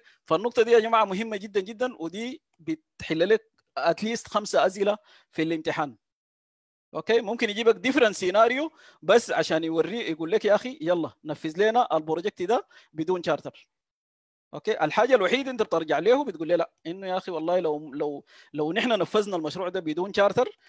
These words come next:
نحن حتواجهنا مشكله مع الستيك هولدرز، نحن حتواجهنا مشكله مع ال-، الناس اللي بيمولوا، وحتواجهنا مشكله ذاته، نحن البروجكت ذاته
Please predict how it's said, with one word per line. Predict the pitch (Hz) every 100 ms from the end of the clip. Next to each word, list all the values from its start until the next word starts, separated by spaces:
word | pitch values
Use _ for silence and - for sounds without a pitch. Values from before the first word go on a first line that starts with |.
| - -
نحن | 180
حتواجهنا | 175 170 160 151 165 175
مشكله | 175 - 151
مع | 139
الستيك | 139 - 175
هولدرز، | 185 180 202 - - _ _
نحن | 156 180
حتواجهنا | 165 156 147 165 170
مشكله | 160 170 170 175 - -
مع | 143 143
ال-، | 147 147 143
الناس | 143 165 160
اللي | 151
بيمولوا، | 151 165 190 196 320 _ _ _ -
وحتواجهنا | 165 185 170 185 180 226 254
مشكله | 240 - 208
ذاته، | 196 269 247
نحن | 208 208
البروجكت | 170 175 202 202
ذاته | 190 240 233